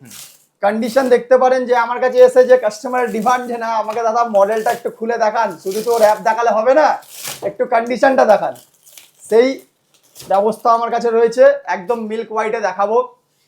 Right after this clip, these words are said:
Speaker 1: বাহ, দারুণ।
Speaker 2: হান্ড্রেড পার্সেন্ট কপারের ওপরে দেখাবো।
Speaker 1: কন্ডিশন তো দারুণ।
Speaker 2: একদমই।
Speaker 1: হুম।
Speaker 2: হান্ড্রেড পার্সেন্ট কপারের ওপরে থাকবে।
Speaker 1: হুম।
Speaker 2: এই মডেলটা আমি ওয়ান টানে দিয়ে দেবো মাত্র সতেরো হাজার পাঁচশো টাকাতে।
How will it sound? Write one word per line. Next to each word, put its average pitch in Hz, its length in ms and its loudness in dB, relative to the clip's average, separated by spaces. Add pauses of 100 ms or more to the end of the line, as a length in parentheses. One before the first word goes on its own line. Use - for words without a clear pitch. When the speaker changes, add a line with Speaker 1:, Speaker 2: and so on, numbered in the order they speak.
Speaker 1:
বাহ, - 220 -20 (360)
দারুণ। 113 380 -20
Speaker 2:
হান্ড্রেড 214 380 0
পার্সেন্ট 240 320 0
কপারের 226 360 4
ওপরে 226 220 2
দেখাবো। 220 540 0 (220)
Speaker 1:
কন্ডিশন 220 600 -16
তো - 60 -8
দারুণ। 143 360 -6 (300)
Speaker 2:
একদমই। 180 500 -4
Speaker 1:
হুম। 120 160 -20 (140)
Speaker 2:
হান্ড্রেড 220 360 0
পার্সেন্ট 240 300 0
কপারের 233 300 2
ওপরে 233 220 2
থাকবে। 220 560 2 (200)
Speaker 1:
হুম। - 80 -6
Speaker 2:
এই 233 100 6
মডেলটা 247 400 4
আমি 262 200 2
ওয়ান 240 300 0
টানে 254 180 0
দিয়ে 240 160 2
দেবো 247 220 4
মাত্র 247 500 4
সতেরো 233 340 0
হাজার 240 220 4
পাঁচশো 220 280 -4
টাকাতে। 180 320 -6